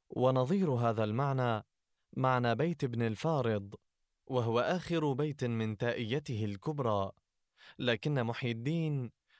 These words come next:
يعد نفسه الفارس الأوحد في ميدان التوحيد لجميع العصور اللاحقة،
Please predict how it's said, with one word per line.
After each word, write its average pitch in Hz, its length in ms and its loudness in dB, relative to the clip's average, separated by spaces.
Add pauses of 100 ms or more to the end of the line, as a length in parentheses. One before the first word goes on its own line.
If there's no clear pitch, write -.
(100)
يعد 127 460 2
نفسه 123 500 -2
الفارس 120 640 -2
الأوحد 113 760 -2 (320)
في 131 180 -2
ميدان 113 420 0
التوحيد 127 640 -2
لجميع 113 600 0
العصور 104 640 -2
اللاحقة، 104 720 0